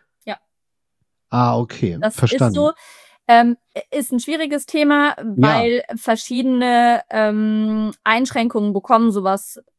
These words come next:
Speaker 1: ähm, kostenlos. Andere,
Speaker 2: Mhm.
Speaker 1: weil sie zum Beispiel zu viel sehen, eben nicht. Das sind einfach, ähm, Richtwerte, nach denen sich das orientiert und so weiter.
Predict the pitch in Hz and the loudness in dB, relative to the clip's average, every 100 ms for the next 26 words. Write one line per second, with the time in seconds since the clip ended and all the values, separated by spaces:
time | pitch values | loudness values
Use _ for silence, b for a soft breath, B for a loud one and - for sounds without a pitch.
0 | _ _ _ 220 190 190 - 202 - 208 | _ _ _ -4 -2 -4 -4 -4 -4 -4
1 | 226 330 359 - - b b _ 226 233 | 0 0 -2 -6 -20 b b _ 0 2
2 | 240 220 240 240 - 208 202 196 - 208 | 0 0 -2 -4 0 2 2 0 -4 -4
3 | 196 - 202 202 - 208 - 240 254 233 | -4 -6 -8 -8 -12 -14 -6 -2 0 -2
4 | 190 220 214 208 196 208 - 196 190 208 | -2 0 2 0 -2 -6 -8 -6 -2 -2
5 | 349 - - _ _ _ _ _ 240 226 | -2 -6 -20 _ _ _ _ _ -6 -2
6 | 214 - 233 233 - 226 233 208 - - | -2 2 2 2 0 -2 2 0 -2 -20
7 | - 214 208 196 196 - 165 202 202 208 | 0 2 2 -2 -6 -10 -10 -8 -6 -6
8 | 240 - 196 185 202 226 - 214 196 - | -6 -8 -4 2 4 2 0 -2 -2 -2
9 | 202 202 190 - 190 190 185 185 214 220 | -2 0 -2 -6 -6 -4 -4 -4 -4 0
10 | 208 - 196 196 185 196 226 | -2 -2 -6 -2 0 2 0